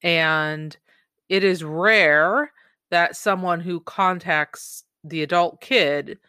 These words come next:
um, asks the adult kid how they're doing. How's their situation, um,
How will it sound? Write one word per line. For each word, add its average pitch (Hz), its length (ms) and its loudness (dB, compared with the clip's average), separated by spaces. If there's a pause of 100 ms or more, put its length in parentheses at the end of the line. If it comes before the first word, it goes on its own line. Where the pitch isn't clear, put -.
(920)
um, 151 380 -4
asks - 640 -2
the 165 140 -2
adult 151 320 0
kid 147 240 -4
how 160 240 0
they're 165 220 0
doing. 120 460 -12 (160)
How's 165 440 0
their 165 600 2
situation, 143 1120 -10 (1500)
um, 139 600 -6